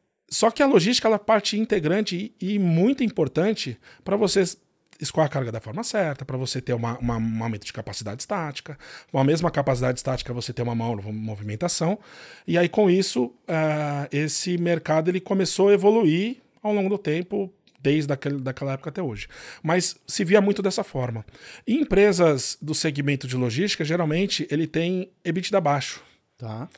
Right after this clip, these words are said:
Speaker 1: E o ebitda baixo, ele faz com que o reinvestimento ele seja menor.
Speaker 2: Pequeno, sim.
Speaker 1: E quando ele é pequeno, é, pequeno que eu digo, referente ao percentual de faturamento,
Speaker 2: Sim,
Speaker 1: né?
Speaker 2: mas em volume é,
Speaker 1: É.
Speaker 2: é grande.
Speaker 1: É,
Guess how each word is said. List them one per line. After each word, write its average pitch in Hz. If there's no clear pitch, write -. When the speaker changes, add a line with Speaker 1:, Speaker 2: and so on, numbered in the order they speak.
Speaker 1:
E 170
o 190
ebitda 202
baixo, 190
ele 208
faz 208
com 226
que 214
o 170
reinvestimento 190
ele 208
seja 180
menor. 185
Speaker 2:
Pequeno, 117
sim. 113
Speaker 1:
E 214
quando 269
ele 196
é 151
pequeno, 135
é, 110
pequeno 139
que 139
eu 135
digo, 156
referente 151
ao 147
percentual 139
de 127
faturamento, 120
Speaker 2:
Sim, 147
Speaker 1:
né? 165
Speaker 2:
mas 120
em 123
volume 147
é, 131
Speaker 1:
É. 127
Speaker 2:
é 101
grande. 107
Speaker 1:
É, 113